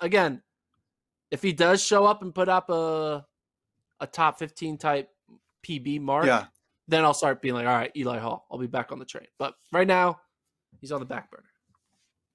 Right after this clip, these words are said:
Speaker 2: Men's four hundred. Men's four hundred. You have Norman, Curley,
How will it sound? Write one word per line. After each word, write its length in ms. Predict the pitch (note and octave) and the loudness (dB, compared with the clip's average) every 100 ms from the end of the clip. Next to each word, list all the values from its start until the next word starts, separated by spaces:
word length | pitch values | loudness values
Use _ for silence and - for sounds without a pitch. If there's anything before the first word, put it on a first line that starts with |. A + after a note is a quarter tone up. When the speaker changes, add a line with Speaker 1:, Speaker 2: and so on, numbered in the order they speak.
| _ _ _ _ _ _ _ _ - | _ _ _ _ _ _ _ _ -8
Speaker 2:
Men's 480 | C#3+ C#3+ F#3+ F#3 - | 2 2 2 0 -4
four 300 | - E3 D3+ | 0 6 8
hundred. 420 | C3+ G#2+ G#2 - _ _ _ - | 6 2 -4 -10 _ _ _ -2
Men's 280 | C#3 D#3+ D#3+ | 0 0 0
four 180 | D3+ | 2
hundred. 340 | C#3+ C3 A2 A2+ _ _ _ _ _ _ _ _ - | 4 2 -2 -6 _ _ _ _ _ _ _ _ 2
You 140 | C3+ | 2
have 100 | A#2+ | 4
Norman, 560 | B2+ D3 E3+ F3 F#3+ E3+ _ _ _ _ | 4 6 6 2 -4 -10 _ _ _ _
Curley, 520 | - D#3 B2+ A#2 C#3+ | 2 4 4 0 -6